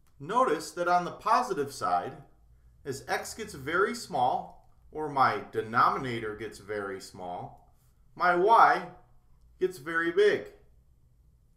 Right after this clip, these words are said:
And as my x gets very big, or my denominator gets very big, then my y gets very small. And the same thing happens when we have negative numbers.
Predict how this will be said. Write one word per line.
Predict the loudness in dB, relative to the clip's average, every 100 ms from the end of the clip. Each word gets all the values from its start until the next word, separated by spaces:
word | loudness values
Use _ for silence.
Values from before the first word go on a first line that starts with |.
| _ -12
And | -10
as | -4
my | -2 -2
x | -2 -4 -8
gets | -12 -8
very | 0 4 4
big, | 2 0 0 -6 -18 -20 -20 -20 -20 -20 -20 -20 -16
or | -10 -4
my | -2
denominator | -2 0 2 2 0 -2 -2
gets | -4 -10
very | -10 -6 -6
big, | -8 -10 -10 -12 -18 -18
then | -14
my | -10 -8
y | -4 4 4 4 0 -12 _ _ _ _ -20 -20 _ -6
gets | -4 -4
very | -6 -4 -4 -4
small. | -8 -4 -4 -4 -12 _ _ _ _ _ _ _ _ _
And | -10
the | -10
same | -6 -8 -6
thing | -6 -2
happens | -4 -4 -6 -10
when | -14
we | -10
have | -8 -6
negative | -8 -6 -8 -6
numbers. | -6 -6 -14 -20